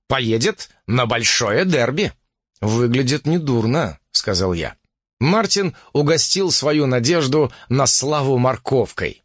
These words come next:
Его добродушное, пятидесятилетнее лицо светилось гордостью. Гордостью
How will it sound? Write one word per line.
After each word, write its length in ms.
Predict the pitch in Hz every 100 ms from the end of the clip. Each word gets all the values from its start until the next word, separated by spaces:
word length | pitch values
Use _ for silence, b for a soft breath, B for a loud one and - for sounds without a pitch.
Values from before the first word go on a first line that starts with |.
| _ _
Его 220 | - 123 131
добродушное, 920 | 131 135 117 175 143 - 117 95 78 b b b
пятидесятилетнее 1000 | 160 202 190 165 156 165 156 156 135 120
лицо 320 | 120 - 147
светилось 480 | 107 101 135 120 95
гордостью. 680 | 117 120 87 - 82 64 - _ -
Гордостью 800 | 104 127 123 117 - 127 110